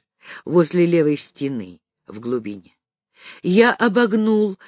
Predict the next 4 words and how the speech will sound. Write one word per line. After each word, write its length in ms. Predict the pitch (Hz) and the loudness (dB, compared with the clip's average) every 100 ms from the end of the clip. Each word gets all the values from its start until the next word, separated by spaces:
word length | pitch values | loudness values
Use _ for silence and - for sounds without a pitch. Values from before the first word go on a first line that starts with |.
| _ | _
неплохо 600 | 190 208 - 202 247 - | 0 2 2 4 2 2
сохранившуюся 1120 | 220 214 196 190 175 170 - 170 156 - 160 147 - - | -2 -2 -2 -2 -2 -4 -4 -4 -4 -2 -4 -4 -12 -16
хозяйственную 880 | - 170 139 160 147 - 143 147 147 | 0 2 6 4 2 -2 -4 -2 -4
пристройку. 840 | - 95 - 90 92 92 - 95 | -6 -12 -12 -10 -8 -8 -10 -12